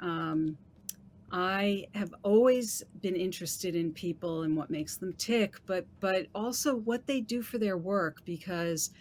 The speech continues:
it's something that I've always focused on for myself. I've always wanted to make sure that I was doing something that I cared about,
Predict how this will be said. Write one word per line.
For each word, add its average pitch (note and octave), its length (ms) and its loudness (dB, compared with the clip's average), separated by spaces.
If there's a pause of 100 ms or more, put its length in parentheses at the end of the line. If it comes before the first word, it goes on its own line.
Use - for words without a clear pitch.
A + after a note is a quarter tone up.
(220)
it's G3+ 160 -4
something A#3 400 2
that F#3+ 140 4
I've F#3+ 260 2
always D#3+ 340 0
focused D3+ 520 -4
on D3+ 180 -2
for D3+ 120 -10
myself. D3+ 600 -2
I've D#3 180 -6
always F#3 600 0 (320)
wanted F#3 400 4
to G3 100 -4
make F3+ 180 2
sure F#3 300 -2
that F3 120 -2
I E3+ 120 0
was E3 160 -2
doing F#3 380 0
something E3+ 520 2
that E3 140 2
I D#3 120 -2
cared E3 420 -2
about, D#3+ 500 -4